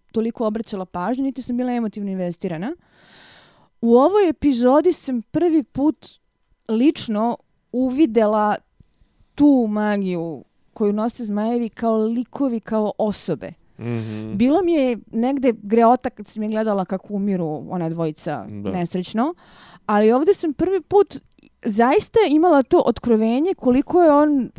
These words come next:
Speaker 1: jedna inteligentna, živuća, misleća pojava i koliko je on ukapirao bolje nego i sama Daenerys šta je. I, e,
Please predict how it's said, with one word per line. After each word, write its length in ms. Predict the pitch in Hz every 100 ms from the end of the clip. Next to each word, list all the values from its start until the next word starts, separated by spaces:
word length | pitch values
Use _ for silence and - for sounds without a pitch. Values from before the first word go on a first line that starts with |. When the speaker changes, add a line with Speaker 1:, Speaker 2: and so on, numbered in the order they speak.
| - -
Speaker 1:
jedna 300 | 220 226 262
inteligentna, 1120 | 254 233 - 226 226 208 240 277 - 226 202 196
živuća, 760 | 196 196 240 240 254 - 214
misleća 1080 | 208 208 214 220 254 214 - 185 147 131 95 - - - 208
pojava 480 | 202 156 139 190 349 - _ _ _ _ _ _ _ _ _
i 100 | 240
koliko 380 | - 285 359 359
je 40 |
on 80 | 370 -
ukapirao 1000 | 240 - 240 - 262 285 339 349 180 - - _ -
bolje 440 | 190 214 277 269
nego 180 | 254 240
i 40 |
sama 300 | 226 247 285
Daenerys 720 | 294 233 226 233 214 165 - -
šta 300 | - - 196
je. 240 | 170 202 320 _ _ _ _ _ _ -
I, 220 | 233 208 _ _
e, 60 | -